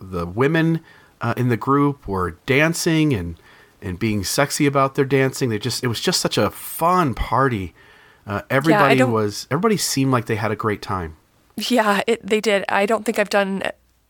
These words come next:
Speaker 2: that much exercise from dancing in a really long time.
Speaker 1: Yeah, so your, your legs are a little sore this morning.
Speaker 2: My, <laughs> my whole body's a little sore.
Speaker 1: Yeah. <laughs> Ah, yeah. I, I, I kept walking from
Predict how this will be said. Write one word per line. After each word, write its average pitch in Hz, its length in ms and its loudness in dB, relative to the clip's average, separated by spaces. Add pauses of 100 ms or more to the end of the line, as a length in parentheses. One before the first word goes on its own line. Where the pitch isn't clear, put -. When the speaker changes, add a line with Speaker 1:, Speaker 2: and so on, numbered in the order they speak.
(220)
Speaker 2:
that 190 180 0
much 208 200 0
exercise 185 760 0
from 185 180 -2
dancing 196 640 0
in 185 100 -2
a 175 60 -2
really 196 560 2
long 165 260 2
time. - 300 -6 (800)
Speaker 1:
Yeah, 101 220 0
so - 180 -2
your, 123 340 2
your 127 140 2
legs 127 240 2
are 131 40 4
a - 20 6
little 127 160 2
sore 131 200 2
this 131 180 0
morning. 104 220 -2
Speaker 2:
My, - 380 2
<laughs> - 20 -2
my 220 140 2
whole 247 460 0
body's 240 400 2
a 185 40 4
little 165 200 2
sore. - 420 0 (400)
Speaker 1:
Yeah. - 480 0 (560)
<laughs> - 140 0 (640)
Ah, 135 760 0
yeah. 120 400 2 (560)
I, 147 80 0 (320)
I, 160 60 2
I 170 220 2
kept 220 300 -2
walking 175 460 2
from 117 640 0